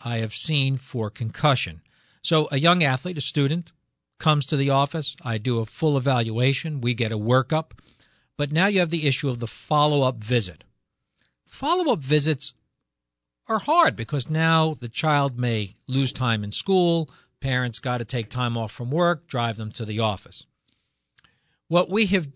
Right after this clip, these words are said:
instituted now, and, and thanks to the technology folks, is a hipaa compliant way of going into the training room or the physical therapist's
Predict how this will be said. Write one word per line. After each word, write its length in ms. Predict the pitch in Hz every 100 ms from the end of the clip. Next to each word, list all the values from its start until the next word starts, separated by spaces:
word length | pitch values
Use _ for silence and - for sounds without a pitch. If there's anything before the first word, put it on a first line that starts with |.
| _
instituted 760 | 165 170 - 127 139 127 117 113
now, 380 | 123 127 127 123
and, 220 | 107 113
and 180 | 131 107
thanks 280 | 135 131 -
to 80 | 123
the 100 | 110
technology 720 | - 113 127 127 117 113 104
folks, 500 | - 120 117 - - _ _
is 360 | - 123 117 117
a 180 | 127 117
hipaa 380 | - 208 196 -
compliant 560 | 156 - 156 143 135
way 420 | 127 101 92 101 - _ _ _ _ -
of 540 | 117 117 117 117 117 _ - 120
going 420 | 139 151 165 151 _
into 400 | 160 170 170 -
the 140 | 139 120
training 580 | - 143 147 160 185 175
room 360 | 175 214 262 _ _ -
or 160 | 139 120
the 80 |
physical 400 | 113 147 131 123
therapist's 580 | 113 - 123 113 - 90